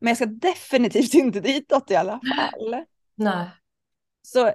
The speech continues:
Speaker 1: även om du inte vet hur det ser ut, och det vet ingen av oss, så tror jag att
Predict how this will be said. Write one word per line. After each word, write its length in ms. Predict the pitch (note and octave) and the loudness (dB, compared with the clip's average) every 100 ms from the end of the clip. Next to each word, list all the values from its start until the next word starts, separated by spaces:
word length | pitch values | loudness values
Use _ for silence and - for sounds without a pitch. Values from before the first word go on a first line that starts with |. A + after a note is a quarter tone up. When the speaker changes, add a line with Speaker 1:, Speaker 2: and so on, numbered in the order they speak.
| - | -2
Speaker 1:
även 340 | A#3+ B3+ C4+ D4+ | 2 2 2 0
om 120 | D4+ | -2
du 100 | A#3 | -4
inte 180 | G#3+ G3+ | -4 -6
vet 400 | G3+ F#3+ F3+ G3 | -2 -4 -2 -6
hur 60 | |
det 60 | F#3 | -6
ser 180 | - F#3+ | -4 -2
ut, 180 | G#3+ | -2
och 60 | G#3+ | -2
det 100 | F#3+ | -4
vet 180 | F#3 F#3 | -4 -6
ingen 320 | F#3+ F#3 F#3 | -6 -6 -6
av 320 | F3+ F3+ F#3 | -6 -6 -6
oss, 360 | F#3+ G#3+ - - | -6 -6 -12 -16
så 220 | - - | -10 -8
tror 320 | A#3 - G#3 G3 | -4 0 0 2
jag 160 | F#3 | 0
att 120 | F#3 | -2